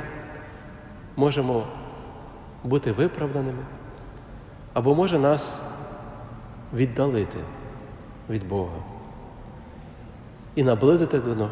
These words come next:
особистої погибелі, особистого нещастя. Пам'ятаємо, що не наз-, що якщо навіть назовні все є ідеально, то це ще нам не дає гарантії відчуття Божої присутності.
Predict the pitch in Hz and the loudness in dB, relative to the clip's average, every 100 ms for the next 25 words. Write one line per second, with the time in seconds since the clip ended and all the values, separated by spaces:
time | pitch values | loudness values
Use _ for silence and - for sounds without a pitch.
0 | - - - 127 135 139 127 123 113 95 | -4 -4 4 6 4 4 2 2 0 0
1 | 85 87 - - - - - - - - | -2 -4 -6 -12 -14 -16 -16 -18 -18 -18
2 | - - - - - 131 143 - 120 110 | -18 -20 -16 -10 -4 0 0 0 -2 -2
3 | - - - - - - - - - - | -6 -8 -10 -14 -16 -18 -18 -18 -20 -20
4 | - - - - - - - - - - | -20 -20 -20 -20 -20 -18 -20 -18 -18 -18
5 | - - - - 147 160 185 185 170 175 | -18 -20 -4 4 6 8 8 8 8 8
6 | 156 151 135 - - - - - 160 147 | 10 10 6 0 -6 -8 -2 6 8 8
7 | - 180 156 151 151 - 143 135 196 160 | 8 6 8 6 6 6 8 10 10 10
8 | 127 104 - - 156 147 151 131 139 147 | 6 4 -2 0 6 8 8 8 8 8
9 | 180 165 123 - - - - - - - | 6 4 2 -2 -8 -10 -10 -12 -12 -14
10 | - - - - - - - - - 139 | -14 -16 -16 -16 -18 -18 -18 -18 -2 0
11 | - 156 - 139 131 135 127 139 120 123 | 4 2 4 4 4 4 4 4 4 4
12 | 143 147 - 135 127 131 - - - - | 4 2 0 0 0 -4 -8 -12 -12 -14
13 | - - - - - 123 - 135 139 117 | -14 -14 -16 -14 -4 -4 -2 0 0 2
14 | 113 113 107 117 107 - 95 - - - | 0 0 -2 -4 -8 -6 -8 -8 -10 -10